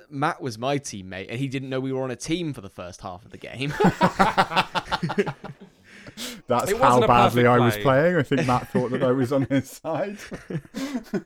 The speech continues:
Speaker 2: So, like, I think one of the, one of the things, so it's worth talking about this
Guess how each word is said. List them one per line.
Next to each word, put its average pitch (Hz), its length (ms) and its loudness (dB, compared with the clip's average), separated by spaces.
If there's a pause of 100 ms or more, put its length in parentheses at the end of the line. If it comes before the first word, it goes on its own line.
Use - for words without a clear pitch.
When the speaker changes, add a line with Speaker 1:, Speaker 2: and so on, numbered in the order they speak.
(520)
Speaker 2:
So, 147 200 2
like, 151 240 4
I 151 80 2
think 185 280 -4
one 175 140 -2
of 160 140 -4
the, 147 400 0
one 151 180 2
of 165 80 0
the 156 60 -2
things, 139 360 -4
so 135 140 2
it's 123 80 -6
worth 160 220 2
talking 120 280 -2
about 92 260 -6
this 92 200 -12